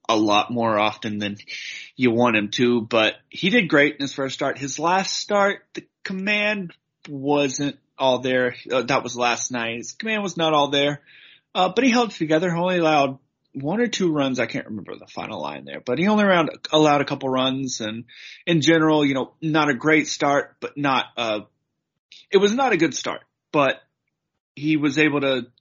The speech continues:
do well enough to put the team in position to win if they had bothered to, you know, score any runs at all. Uh, on to the other two main guys at the major league level. Spencer Strider, it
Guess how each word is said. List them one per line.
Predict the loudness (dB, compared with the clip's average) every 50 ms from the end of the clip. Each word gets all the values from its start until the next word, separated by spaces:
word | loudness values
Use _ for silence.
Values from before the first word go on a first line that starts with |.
| _ _ _ _ _ _ _ _ _ _ _ _ _
do | 0 2 2
well | 2 2 0 0 2 2 2
enough | 2 2 0 -2 -4 -6
to | -8
put | -10 -10 -10 -12 -12
the | -14
team | -12 -8 -6 -6 -6 -6 -6
in | -8 -8 -10 -10
position | -10 -8 -8 -8 -6 -6
to | -6 -6
win | -4 -4 -4 -4 -4
if | -6 -6
they | -4 -4 -4
had | -4 -4 -4
bothered | -4 -4 -4 -4 -6 -6 -4
to, | -4 -4
you | -4 -4
know, | -6 -8 -12 -14 -16 -16 -18 -18 -16
score | -14 -6 -2 0 0 0 0 -2 -6 _ _
any | 0 0 0 0
runs | -2 -4 -8 -10 -12 -16 -16 -14 -12
at | -12 -12 -10
all. | -12 -12 -12 -14 -16 -18 -20 -20 -20 -20 -20 _ _ _ -6
Uh, | -4 -4 -4 -4 -6 -10 -14 -18 -20 -20 _ _ _ _ _ _ _ _ -20 -20 _ _ _ _
on | 2 2 2 2 0
to | -2 -2 0 2 2 2 0
the | 0 0 0 2 0 0 -2
other | -2 0 0 0 0
two | 0 -2 0 0 2 2
main | 2 2 0 0 0
guys | 0 0 0 0 -2 -4
at | -6 -8
the | -8
major | -8 -8 -8 -8 -8
league | -8 -6
level. | -6 -6 -6 -6 -8 -10 _
Spencer | _ -16 -6 -4 -4 -2 -2 -4
Strider, | -4 -2 0 0 2 2 2 0 0 0 0 -2 -4 -8 _ _ _ _ _ _ _ _ -8
it | -4 -2 -2 0 -2 -4 -8